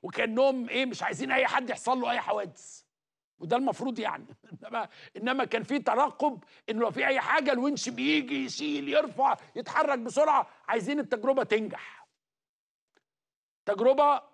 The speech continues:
فيها مشكلة اسمها الطريق البطيء. هل الطريق البطيء ده من بكرة هيتحل؟ لأنه يعني لو كل عيد،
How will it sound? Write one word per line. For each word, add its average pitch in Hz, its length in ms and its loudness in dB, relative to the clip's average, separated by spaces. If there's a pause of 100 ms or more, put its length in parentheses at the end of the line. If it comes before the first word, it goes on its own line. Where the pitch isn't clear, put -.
فيها 240 320 2
مشكلة 285 560 0 (180)
اسمها 233 440 0
الطريق 190 480 -8
البطيء. 151 460 -10 (520)
هل 247 140 2
الطريق 226 360 -4
البطيء 214 300 -8
ده 190 120 -4
من 196 160 -8
بكرة 185 460 -2 (500)
هيتحل؟ 254 600 -2 (420)
لأنه 220 340 0
يعني 214 300 -4
لو 220 160 0
كل 226 300 -4
عيد، 190 420 -6